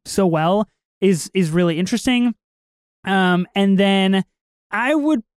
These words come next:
I would probably, my number five, I would go with The Governess, uh, strictly on Joe Talbot.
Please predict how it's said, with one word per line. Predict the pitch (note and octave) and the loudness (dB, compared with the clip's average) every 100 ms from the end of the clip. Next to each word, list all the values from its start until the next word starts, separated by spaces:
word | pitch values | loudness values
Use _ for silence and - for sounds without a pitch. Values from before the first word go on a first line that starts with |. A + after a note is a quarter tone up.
| - | -6
I | A#3 | -2
would | D4+ | -2
probably, | - - A3 D4 E4 E4+ F4 E4+ D#4 _ _ - | -4 -4 -4 -2 -2 0 2 0 -2 _ _ -6
my | G#3 A#3+ | 0 0
number | C4 F#4+ | 0 -2
five, | - - D#3+ E3 F3 F#3+ G3+ G#3 G#3 - _ _ _ _ _ - | -4 -6 -4 -2 0 2 2 2 -2 -6 _ _ _ _ _ -6
I | F#3+ | -2
would | A#3+ C4 | 0 0
go | G3+ A3 A3 | 0 2 2
with | G#3 G3+ F#3 - | 2 0 -2 -4
The | E3+ | -4
Governess, | D#3+ E3+ E3 G3+ A#3 - - - _ | -2 -2 0 0 0 -2 -8 -12 _
uh, | G3 F3+ F3 D#3+ - - | -2 0 0 -2 -8 -10
strictly | - C4+ B3+ C#4+ | -4 -4 -2 0
on | G#3+ | 0
Joe | F#3 | 0
Talbot. | E3+ E3+ C#3+ C3+ | -2 -4 -6 -8